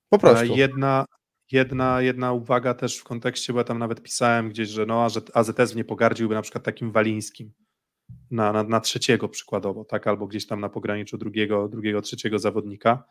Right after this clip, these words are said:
Speaker 2: Em, z tego, co się dowiedziałem, to od osoby dobrze poinformowanej w środowisku, to tak A Z S-u po prostu nie stać na zawodników pokroju właśnie Walińskiego na,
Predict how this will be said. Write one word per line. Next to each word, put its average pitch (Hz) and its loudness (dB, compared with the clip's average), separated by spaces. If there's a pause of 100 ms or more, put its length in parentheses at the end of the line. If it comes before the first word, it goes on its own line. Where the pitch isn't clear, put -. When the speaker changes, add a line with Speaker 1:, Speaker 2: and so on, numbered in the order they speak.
(560)
Speaker 2:
Em, 110 2 (380)
z - -10
tego, 131 6
co 120 6
się 120 4
dowiedziałem, 113 4 (320)
to 110 2
od 120 -6
osoby 113 -2
dobrze 104 2
poinformowanej 107 -2
w - -14
środowisku, 110 -8
to 151 -2
tak - -10
A 156 0
Z 143 -2
S-u 135 0
po 139 4
prostu 143 0
nie 156 6
stać - -2
na 117 0
zawodników 107 -2
pokroju 107 0
właśnie 104 -4
Walińskiego 104 -2
na, 101 -4